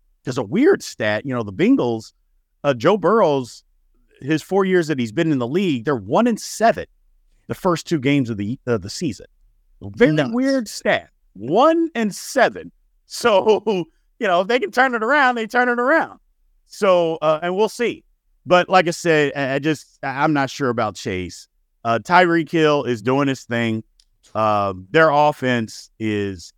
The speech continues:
Speaker 1: killing it right now. Just, they seem to have every answer. Um, it's almost like a track meet. They, and they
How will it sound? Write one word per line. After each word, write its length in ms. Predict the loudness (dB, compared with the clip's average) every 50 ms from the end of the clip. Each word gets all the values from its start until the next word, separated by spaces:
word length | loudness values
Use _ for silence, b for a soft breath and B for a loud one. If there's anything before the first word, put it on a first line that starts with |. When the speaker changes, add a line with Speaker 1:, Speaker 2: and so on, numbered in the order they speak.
| _ _
Speaker 1:
killing 480 | _ -10 0 2 4 4 4 2 0 -2
it 140 | -6 -8 -8 -6
right 240 | -4 -4 -4 -4
now. 300 | -6 -6 -6 -8 -8 -10 -14 _
Just, 440 | -4 0 2 2 2 0 -2 -4
they 120 | -4 -4 -4
seem 480 | -2 -2 -2 -2 0 0 0 0 0
to 260 | 0 -2 -2 -2 -6 -10 _
have 260 | -8 -4 -4 -4 -4 -2 0
every 480 | 0 0 2 0 0 0 0 0 0
answer. 440 | 0 -2 -2 -4 -4 -2 -2 -2 -4 _ _ _ _ _ _ _ _ _ _ _ _ -4
Um, 440 | -2 0 0 0 0 -2 -4 -6 -8 _ _ _
it's 160 | -8 -4 0
almost 240 | 0 0 0 0 -2
like 100 | -6 -8
a 40 | -8
track 360 | -10 -6 -2 -2 0 0 -2 -4
meet. 180 | -6 -8 -4 -4
They, 140 | -4 -4 -2
and 180 | -2 -2 0 2
they 300 | 2 2 2 2 -2